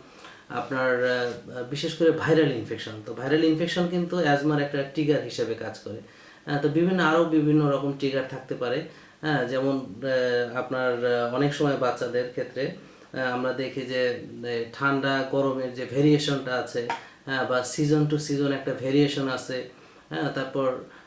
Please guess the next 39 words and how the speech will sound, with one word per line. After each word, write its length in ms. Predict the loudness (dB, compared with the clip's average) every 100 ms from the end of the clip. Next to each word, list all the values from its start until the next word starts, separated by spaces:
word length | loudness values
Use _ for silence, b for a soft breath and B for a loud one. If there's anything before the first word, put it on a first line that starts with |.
| B
আহ, 60 | -4
আরও 360 | -2 2 2
বাচ-, 380 | 2 0 0 -4
বাচ্চাদের 480 | -4 -2 -2 -2 -2
ক্ষেত্রে, 320 | -2 -2 -2
আহ, 240 | -2 -4 -2
এই, 540 | -2 -2 -4 -8 -10
আহ, 460 | -12 -8 -6 -6 -6
বিশেষ 260 | -4 -4
করে 320 | 0 0 2 0
যারা 340 | 0 0 -2
একটু 440 | -4 -6 0 0 0
ছোট 180 | 2 2
বাচ্চা, 400 | 2 -2 -4 -4
অনেক 220 | -6 -4
সময় 200 | -4 -2
হঠাৎ 300 | 0 0 2
করে, 260 | 4 4 4
আহ, 480 | -2 -6 -8 -8 -2
দৌড়াদৌড়ি 440 | 4 4 4 2 0
করে 240 | 0 -2
এসে, 280 | -4 -2 -2 -4 B B B -4
হ্যাঁ, 220 | -2 0
একটা, 220 | -2 -2
আহ, 480 | -2 -2 -4 -6 -4
আইসক্রিম 340 | -4 0 -2 0
খেয়ে 140 | -2 -4
ফেললো, 280 | -4 -6 -6
হ্যাঁ, 200 | -4 -4
বা 160 | -4 -6
ঠান্ডা 220 | -6 -4
পানি 240 | -2 -2 -2
খেয়ে 180 | -4 -4
ফেললো, 380 | -4 -4 -6 -10 B B B -4
তো 60 |
এগুলো 280 | -2 2 2
অনেক 220 | 2 2
সময় 300 | 0 0 2
যে 220 | 4 4